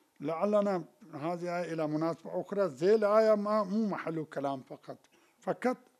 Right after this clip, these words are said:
صدر الآية الشريفة مرتبطة بتلك الآية التي نحن بصدد محاولة فهمها.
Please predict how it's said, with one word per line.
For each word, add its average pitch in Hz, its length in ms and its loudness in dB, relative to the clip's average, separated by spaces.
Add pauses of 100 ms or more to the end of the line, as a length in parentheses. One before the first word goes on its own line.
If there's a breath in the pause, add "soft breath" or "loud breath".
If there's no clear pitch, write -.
(100)
صدر 196 460 -2
الآية 143 240 -4
الشريفة 135 600 -10 (400)
مرتبطة 170 840 -2 (340)
بتلك 160 480 -2
الآية 185 440 6
التي 196 400 -4
نحن 180 500 -4
بصدد 151 760 -8 (180)
محاولة 160 500 -4
فهمها. 135 640 -10